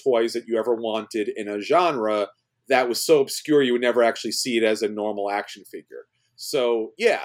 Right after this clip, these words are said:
so what is the possibility of you getting, like, Snout Spout as, like, a regular character or something like that? If someone's favorite character is that,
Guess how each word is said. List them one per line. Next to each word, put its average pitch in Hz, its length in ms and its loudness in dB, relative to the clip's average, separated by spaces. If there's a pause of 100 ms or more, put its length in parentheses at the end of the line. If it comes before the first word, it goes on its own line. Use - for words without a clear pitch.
so 139 420 -2 (220)
what 139 280 -2
is 165 140 0
the 170 80 -10
possibility 127 1160 -2 (280)
of 113 220 2
you 120 180 -4
getting, 113 680 0 (200)
like, 98 600 -4
Snout 131 580 -4
Spout 90 600 -6 (600)
as, 120 320 0
like, 110 220 -2
a 113 160 -2
regular 113 480 -4
character 107 640 -4
or 98 40 -8
something 104 220 -8
like 104 120 -10
that? - 120 -6
If - 80 -8
someone's 165 420 -2
favorite 135 360 -2
character 190 420 0
is 107 120 -6
that, 107 280 -4